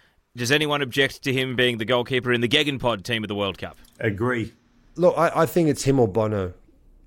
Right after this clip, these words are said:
Speaker 3: um, from Morocco. I, I thought he was also outstanding. Um, yeah, look, that's a toss-up. I, I, I don't disagree either. I just think there's another one that you could put in there as well very easily.
Speaker 1: Centre-back pairing,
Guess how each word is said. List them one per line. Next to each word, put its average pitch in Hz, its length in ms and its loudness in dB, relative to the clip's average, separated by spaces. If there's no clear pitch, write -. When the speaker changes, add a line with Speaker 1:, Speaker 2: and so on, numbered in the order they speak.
Speaker 3:
um, 104 520 -2
from - 280 -4
Morocco. 101 560 0
I, 104 240 -2
I - 20 -4
thought 104 220 -2
he 107 100 0
was 98 140 -2
also 101 240 -2
outstanding. 98 600 -4
Um, 101 560 -4
yeah, 113 220 2
look, 120 160 2
that's 117 180 0
a 117 40 -8
toss-up. 104 400 0
I, 127 260 4
I, 127 60 0
I 131 80 2
don't 127 380 6
disagree 104 580 2
either. 95 420 0
I 110 100 0
just 110 160 0
think 113 140 -2
there's 98 160 -2
another 98 260 2
one 95 200 0
that 95 80 -8
you 95 100 -8
could - 120 -12
put 95 100 0
in 90 60 -4
there 92 140 -4
as 87 120 -6
well 92 140 -2
very 90 300 -2
easily. 90 300 -6
Speaker 1:
Centre-back 160 540 0
pairing, 151 440 0